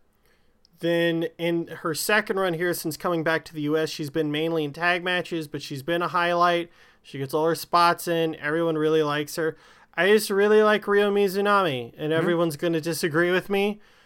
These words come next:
Speaker 1: but that's okay because I think Ryo Mizunami can and should be one of the main cornerstones of the women's division in A E W. So
Speaker 2: I,
Speaker 1: fight me.
Speaker 2: I, I don't even need to fight you. I mostly agree with you.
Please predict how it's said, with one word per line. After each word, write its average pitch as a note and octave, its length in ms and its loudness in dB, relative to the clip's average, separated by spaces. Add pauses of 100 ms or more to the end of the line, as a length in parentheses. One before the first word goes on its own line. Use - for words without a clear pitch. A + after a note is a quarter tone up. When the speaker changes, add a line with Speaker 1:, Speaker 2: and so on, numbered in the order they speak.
(260)
Speaker 1:
but E3+ 100 2
that's F3 240 4
okay G#3 540 4
because D#3+ 320 0
I D#3+ 220 0
think F3 240 -4
Ryo E3 220 0
Mizunami D#3 720 0
can F3 500 -2 (100)
and D3+ 180 -6
should E3+ 540 0
be D3+ 100 -2
one D3+ 200 -2
of C3+ 100 -6
the D3 80 -4
main D3+ 340 0
cornerstones D3 960 -2
of C#3+ 180 -14
the C#3 100 -2
women's C#3 420 -2
division B2 760 -6
in C#3 140 -4
A B2+ 200 0
E - 40 -6
W. A#2+ 460 -4 (640)
So D#3 60 -4
Speaker 2:
I, F3+ 200 4 (100)
Speaker 1:
fight F#3 300 6
me. B2 380 -4 (180)
Speaker 2:
I, D#3+ 320 6
I F#3+ 40 8
don't A3+ 120 6
even G#3+ 240 4
need A#3+ 160 0
to D4+ 80 2
fight D#3 300 4
you. C#3 100 4
I E3+ 220 4
mostly D#3+ 480 2
agree F3 280 2
with C4 220 0
you. A#2+ 240 -2